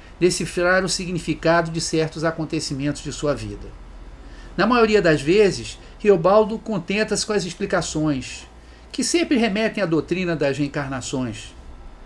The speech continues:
Mas há alguns pontos que ele ainda considera obscuros, inexplicáveis.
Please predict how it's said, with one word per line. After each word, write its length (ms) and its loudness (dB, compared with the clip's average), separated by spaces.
Mas 160 0
há 80 6
alguns 380 0
pontos 540 -4
que 120 -2
ele 100 2
ainda 220 0
considera 680 2
obscuros, 920 -2
inexplicáveis. 1080 -4